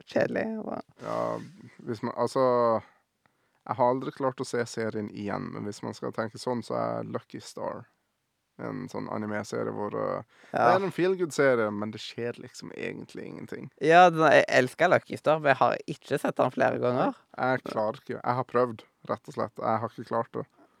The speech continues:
Speaker 2: Men, eh,
Speaker 1: Ja.
Speaker 2: Lucky Star vil jeg påstå. Det er sånn, en f-, god feel good-serie, men jeg klarer ikke å se den igjen.
Speaker 1: Ja.
Speaker 2: Eh,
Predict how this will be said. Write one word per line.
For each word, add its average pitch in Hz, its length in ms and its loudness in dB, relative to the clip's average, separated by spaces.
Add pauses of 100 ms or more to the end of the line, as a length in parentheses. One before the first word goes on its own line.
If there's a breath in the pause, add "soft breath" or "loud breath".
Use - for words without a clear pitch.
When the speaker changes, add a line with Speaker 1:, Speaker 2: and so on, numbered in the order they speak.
(520 soft breath)
Speaker 2:
Men, 120 160 -8
eh, 120 80 0
Speaker 1:
Ja. 120 160 0
Speaker 2:
Lucky 233 140 -2
Star 143 240 0
vil 135 160 -2
jeg 127 80 -2
påstå. 117 280 -4
Det 135 140 4
er 151 100 0
sånn, 120 380 -6
en 147 120 -6
f-, - 80 -18 (200)
god 170 220 0
feel 139 180 -4
good-serie, 170 560 -2 (640)
men 110 120 -8
jeg - 40 -16
klarer - 180 -8
ikke - 80 -20
å - 80 -14
se 143 80 2
den 123 140 0
igjen. 101 220 -6 (680)
Speaker 1:
Ja. - 160 0
Speaker 2:
Eh, 113 60 -4